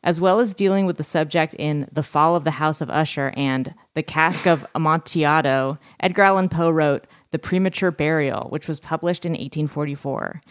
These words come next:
It contained accounts of supposedly genuine cases of premature burial, as well as detailing the narrator's own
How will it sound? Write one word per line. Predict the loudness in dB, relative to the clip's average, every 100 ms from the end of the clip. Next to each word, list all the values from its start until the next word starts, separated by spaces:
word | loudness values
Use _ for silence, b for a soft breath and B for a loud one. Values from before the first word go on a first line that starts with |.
| B B
It | -10
contained | -4 -4 -2 -2 -2
accounts | -4 -4 -4 -4
of | -8
supposedly | -10 -6 -4 -4 -4 -6
genuine | -6 -4 -2 -2 -2 -4
cases | -4 -4 -2 -2 -2
of | -6 -8
premature | -6 -6 -4 -6
burial, | -4 -2 -2 -2 -2 -4
as | -4
well | -2
as | -2 -2
detailing | -4 -2 -2 0
the | 0
narrator's | 0 0 -2 -2 -4
own | -2 -2 -2 -4